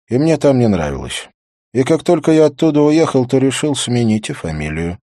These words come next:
Она была слишком обыкновенной и заканчивалась на «сен». Мотивировал я это тем, что Роберт Толтман мой любимый режиссер, что, кстати, правда. Наверное, тот, кто рассматривал ходатайство,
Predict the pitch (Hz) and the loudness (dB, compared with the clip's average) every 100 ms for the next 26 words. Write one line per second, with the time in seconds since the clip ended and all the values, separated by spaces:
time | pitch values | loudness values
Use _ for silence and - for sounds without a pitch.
0 | _ _ _ _ - 98 107 107 107 - | _ _ _ _ -4 0 2 2 0 0
1 | 110 - 101 101 98 - 98 107 123 110 | -4 -2 -2 0 -2 -2 0 2 2 2
2 | 95 87 80 90 104 98 - 98 90 - | 0 -2 -4 -4 -4 -4 -4 -4 -4 -4
3 | 92 85 - 87 73 58 - _ _ _ | -6 -6 -6 -6 -8 -12 -18 _ _ _
4 | _ _ _ _ 95 107 170 190 185 170 | _ _ _ _ -4 0 4 4 4 4
5 | 160 156 151 135 165 135 - 131 151 135 | 4 4 2 0 0 0 0 2 4 2
6 | 127 127 151 135 131 127 123 123 120 120 | 0 2 2 2 0 0 2 2 2 0
7 | 131 120 113 110 95 104 - 156 147 - | 0 0 0 0 0 -2 -2 -4 -4 -10
8 | - - 95 - - 147 180 - 82 - | -14 -10 -8 -8 -8 -2 -2 -4 -12 -20
9 | _ - - _ 95 107 131 135 123 123 | _ -20 -20 _ 0 4 4 2 0 2
10 | 135 - 120 113 104 - 110 107 98 92 | -2 0 0 0 0 -2 -2 -2 -2 -2
11 | 90 92 90 123 120 107 - 104 95 | -4 -6 -2 -2 -2 -6 -2 0 0